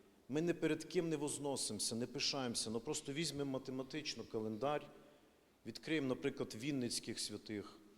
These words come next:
чернігівських, волинських. Ми не превозносимося, чернівецьких. А ну, за сто років скільки святих було? Двоє,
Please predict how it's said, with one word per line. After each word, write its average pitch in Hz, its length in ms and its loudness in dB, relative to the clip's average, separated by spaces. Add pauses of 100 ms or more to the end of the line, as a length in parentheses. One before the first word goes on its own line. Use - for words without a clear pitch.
(200)
чернігівських, 131 880 -2
волинських. 120 800 -2 (1160)
Ми 147 180 2
не 160 100 2
превозносимося, 151 880 -2
чернівецьких. 117 1000 2 (580)
А 147 100 0
ну, 175 120 2
за 135 120 -2
сто 143 220 2
років 139 280 2
скільки - 340 -2
святих 104 480 -4
було? 92 220 -6
Двоє, 135 720 2